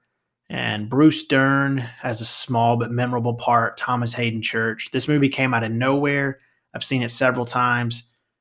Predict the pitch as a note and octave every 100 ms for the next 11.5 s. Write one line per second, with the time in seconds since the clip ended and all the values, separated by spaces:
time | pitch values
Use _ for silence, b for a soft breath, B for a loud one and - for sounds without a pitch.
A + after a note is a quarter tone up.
0 | _ _ - A#2+ A#2+ A#2 A2+ B2+ B2 A#2+
1 | A#2 A#2 A#2 B2+ A#2+ A#2 A#2 - D3+ C#3+
2 | C#3+ C#3 C3+ C3 B2 A#2+ A#2+ B2 C#3+ C#3+
3 | C#3 C#3 B2+ A#2+ B2+ A#2 B2+ B2 A#2+ A#2+
4 | A2 B2 A#2+ A#2 B2 A2+ B2 A#2 B2 A#2
5 | A2+ A2+ - A2+ A2 G#2+ - - A#2 C3
6 | A#2+ A2 - A#2 - - C3+ B2 A2 A2
7 | b b b b _ _ C3 A2+ A#2 A#2
8 | A2+ A2 G#2 A2 G#2+ A#2 A2+ - A#2 A#2+
9 | A#2 A2+ A2 A2+ A#2+ A2 A2 A2 - -
10 | B2+ A#2 C#3+ F#3+ D3 B2 A2+ B2+ B2+ B2
11 | A#2+ A#2+ A#2 A2+ A#2